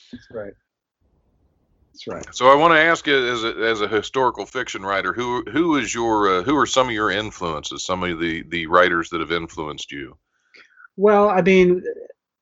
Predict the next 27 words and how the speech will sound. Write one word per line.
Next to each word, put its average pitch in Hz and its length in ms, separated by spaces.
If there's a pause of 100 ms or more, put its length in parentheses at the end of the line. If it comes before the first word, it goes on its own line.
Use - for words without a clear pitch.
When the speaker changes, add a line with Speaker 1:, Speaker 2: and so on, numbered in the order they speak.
(100)
Speaker 1:
not 185 280
only 175 260
historical 139 420
fiction 127 360
writers, 120 280
but 143 140
one 165 180
in 170 60
particular 151 680
is 131 160
Ken 139 220
Follett. 127 460 (540)
He's 147 220
a 139 40
great 131 320
writer 131 340
of 135 180
historical 127 500
fiction. 131 720 (460)
Um, 123 540
what 143 120
I 139 60
like 156 240
about 147 280
him 143 600
is 135 220
that, 131 320